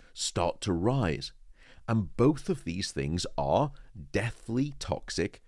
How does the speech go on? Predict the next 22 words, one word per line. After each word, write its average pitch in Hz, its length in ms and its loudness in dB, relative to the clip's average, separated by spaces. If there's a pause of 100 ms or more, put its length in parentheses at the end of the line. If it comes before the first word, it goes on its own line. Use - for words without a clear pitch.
(140)
to - 160 -4
your 85 240 4
cells. 165 460 0 (600)
But - 180 -6
that's 151 280 0
not 156 160 6
the 127 140 0 (100)
only 123 400 8
issue. - 300 -4 (480)
In 110 120 6
addition, 85 680 4 (120)
because 120 380 2
your 113 140 6
brain 107 540 4
is 104 160 -2 (140)
constantly 139 720 -2
waking 95 520 2
you 73 180 4
up 147 280 4 (260)
to - 80 4
gasp 117 720 0
for 90 400 4